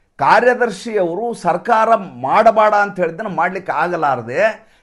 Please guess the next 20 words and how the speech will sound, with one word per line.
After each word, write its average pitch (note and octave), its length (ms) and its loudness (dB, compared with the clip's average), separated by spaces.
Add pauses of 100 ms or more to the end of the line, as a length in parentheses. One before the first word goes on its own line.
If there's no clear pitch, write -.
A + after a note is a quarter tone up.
ಕೈ G#3+ 160 2
ಚೆಲ್ಲಿ G#3+ 300 0
ಕುಳಿತಿದ್ದಾರೆ. D#3 960 -2 (220)
ಯಾವಾಗ G#3+ 480 2 (500)
ಈ D3+ 100 -6
ಕಂಟೆಂಪ್ಟ್ F#3 560 -2
ಪಿಟಿಷನ್ F#3+ 460 -6
ಪ್ರೇಯರ್ F#3 300 4
ಆಗತ್ತೋ, F3+ 640 0 (180)
ಪ್ರೇಯರ್ G#3+ 280 0
ಆದಾಗ F3 280 2
ಒಂದು E3 180 -6
ಪೇಪರ್ A3+ 360 0
ಹಿಡ್ಕೊಂಡ್ D3 280 -8
ಬರ್ತಾರೆ C#3+ 260 -8
ಚೀಫ್ E3 260 -14
ಸೆಕ್ರೆಟರಿ, A#2 460 -16
ತಮಿಳ್ನಾಡಿನ C3 400 -8
ಚೀಫ್ E3 260 -14
ಸೆಕ್ರೆಟರಿ - 520 -18